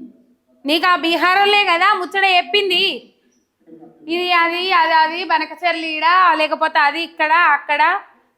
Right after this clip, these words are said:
పవర్ పాయింట్ ప్రజెంటేషన్లో కూర్చొని ఈ ముచ్చట్లన్నీ మాట్లాడతారు ముఖ్యమంత్రి రేవంత్ రెడ్డి. సరే, మొత్తం మీద, ఆ, ప్రశాంత్ కిషోర్ ఏం మాట్లాడుతా ఉన్నారంటే,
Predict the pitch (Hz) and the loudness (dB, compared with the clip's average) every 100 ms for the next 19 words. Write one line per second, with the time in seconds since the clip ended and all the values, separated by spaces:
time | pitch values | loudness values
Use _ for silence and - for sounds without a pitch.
0 | 285 311 370 403 403 381 349 320 311 302 | 0 2 2 0 0 -2 -4 -4 -4 -6
1 | 320 302 285 277 254 254 269 339 381 311 | -6 -6 -10 -10 -12 -12 -10 -10 -10 -10
2 | 285 - 330 320 269 302 285 233 226 196 | -10 -4 -4 -4 -6 -4 -4 -4 -6 -14
3 | 196 202 208 208 247 226 196 185 196 220 | -16 -20 -20 -12 -8 -8 -10 -12 -4 -2
4 | 220 190 190 185 - _ _ _ _ 294 | -2 -6 -14 -16 -18 _ _ _ _ -2
5 | 311 320 - 269 277 381 392 349 370 427 | 0 0 -4 -6 -2 -2 0 -2 -2 -2
6 | 415 - _ - - 285 294 392 427 453 | -4 -14 _ -4 -2 -2 -2 -2 -2 -4
7 | 415 415 403 359 370 370 370 349 349 311 | -2 0 2 2 0 0 -2 -4 -2 -2
8 | 294 294 269 392 | -2 -4 -6 -8